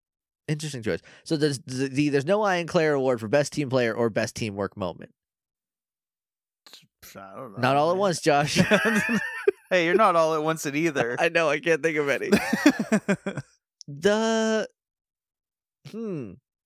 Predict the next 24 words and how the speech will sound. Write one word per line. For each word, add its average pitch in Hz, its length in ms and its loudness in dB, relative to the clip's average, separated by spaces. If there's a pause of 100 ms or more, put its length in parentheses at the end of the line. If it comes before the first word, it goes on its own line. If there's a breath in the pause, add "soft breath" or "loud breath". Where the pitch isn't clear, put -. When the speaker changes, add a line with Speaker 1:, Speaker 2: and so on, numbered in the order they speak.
(200)
Speaker 1:
I 196 80 2
don't 247 180 0
know, 208 320 0 (380)
I 208 100 0
don't 220 140 0
know 175 120 2
if 151 60 -2
this 143 240 0 (140)
counts, 131 1040 -2
but, 131 240 -2
like, 135 600 -2 (840)
I 131 80 -4
th-, 165 260 -2
I 143 100 0
wanna 220 200 0
give 220 140 2
it 185 80 -2
to 151 80 2
Vita, 156 360 2
'cause 143 140 -4
I 147 60 2
feel 196 160 2
like 190 140 -2
after 156 580 0